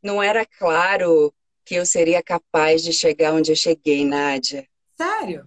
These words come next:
Speaker 1: Não era claro, não era claro pra mim. Eu acho que você não sabe que você tem esse dom, né? De tocar as pessoas com a sua
Speaker 2: Ah,
Speaker 1: história. Eu acho
Speaker 2: sei
Speaker 1: que
Speaker 2: lá.
Speaker 1: você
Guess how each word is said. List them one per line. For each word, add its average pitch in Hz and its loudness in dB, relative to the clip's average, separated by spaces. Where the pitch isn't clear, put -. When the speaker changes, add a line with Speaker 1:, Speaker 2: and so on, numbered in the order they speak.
Speaker 1:
Não 185 2
era 175 0
claro, 151 0
não 196 2
era 190 0
claro 160 2
pra 165 0
mim. 151 2
Eu 202 0
acho 247 0
que - -8
você 277 0
não 294 4
sabe 240 0
que - -8
você - -6
tem 175 0
esse 165 -4
dom, 151 0
né? 156 0
De - -6
tocar 185 -2
as 170 -2
pessoas 156 0
com - -2
a - 0
sua 165 -2
Speaker 2:
Ah, 156 -2
Speaker 1:
história. 143 0
Eu 311 0
acho 381 -4
Speaker 2:
sei 330 -4
Speaker 1:
que 427 -6
Speaker 2:
lá. 403 0
Speaker 1:
você 214 -2